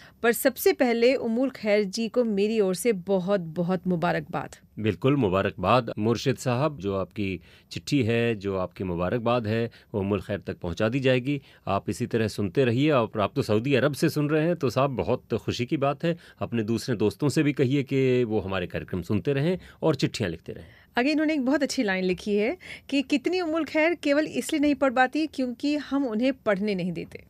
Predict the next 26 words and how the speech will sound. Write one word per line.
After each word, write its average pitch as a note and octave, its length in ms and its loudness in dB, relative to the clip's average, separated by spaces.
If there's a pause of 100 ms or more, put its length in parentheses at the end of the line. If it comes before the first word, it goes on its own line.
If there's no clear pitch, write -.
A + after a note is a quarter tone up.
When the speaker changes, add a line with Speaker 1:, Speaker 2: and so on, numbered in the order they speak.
Speaker 2:
ये E3 160 6
बात E3 160 2
बिल्कुल D#3+ 300 0
सही C#3+ 180 0
है, D3 60 4
लेकिन D3 220 0
उम्मुल D#3+ 300 2
खैर D#3 280 0
को D#3 220 0
भी C#3+ 200 2
पढ़ने C#3+ 440 0
नहीं C3 320 0
दिया A#2+ 240 0
गया A#2 260 0
था। D#3 160 -4
इसके C3 280 -4
बावजूद C#3 720 2 (320)
वो C3+ 300 6
घर G2 260 -4
से A2 200 -6
बाहर G#2 340 -2
निकलीं, C#3+ 460 -2
बच्चों A#2 340 -4
को G#2+ 120 -2
ट्यूशन C#3 440 0
पढ़ाया, C3+ 600 0